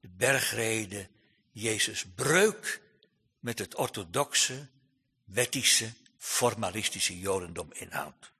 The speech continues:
Lapide, u hebt die naam misschien wel eens gehoord, een bekende Joodse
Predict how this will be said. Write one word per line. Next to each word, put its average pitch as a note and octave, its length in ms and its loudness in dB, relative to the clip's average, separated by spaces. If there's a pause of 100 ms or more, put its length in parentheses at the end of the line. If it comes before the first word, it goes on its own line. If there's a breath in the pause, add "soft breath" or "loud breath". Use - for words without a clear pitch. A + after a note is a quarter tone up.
(2250 loud breath)
Lapide, D3 420 6
u C#3+ 120 6
hebt C3 120 4
die A2+ 120 2
naam B2+ 160 6
misschien B2+ 260 4
wel A2+ 100 6
eens A2 140 2
gehoord, A#2 380 0
een G2 220 -6
bekende G2+ 520 -2
Joodse G#2 520 0